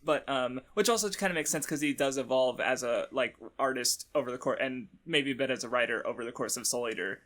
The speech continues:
You know, a lot as an artist. <laughs> Um, so, but, uh, I liked both of them,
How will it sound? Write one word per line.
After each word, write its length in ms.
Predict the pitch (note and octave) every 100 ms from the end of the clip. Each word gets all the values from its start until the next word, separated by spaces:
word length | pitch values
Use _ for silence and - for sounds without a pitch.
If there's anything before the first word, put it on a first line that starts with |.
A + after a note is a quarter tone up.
| -
You 80 | B2
know, 120 | C3
a 40 |
lot 220 | C3+ F3+
as 160 | C#3 A#2
an 140 | A#2+
artist. 500 | C#3 A#2+ - - - -
<laughs> 100 | D3
Um, 520 | C#3+ C#3 D3+ D3 D3 D3+ _ _ -
so, 600 | - C#3 A#2+ A2+ A2 - _ _ _
but, 140 | C3+ C3
uh, 300 | B2 A#2+ A#2+ - _
I 120 | -
liked 240 | E3+ F3+ F3+
both 200 | E3+ G3
of 120 | F3+
them, 320 | G#3+ A#3 A3+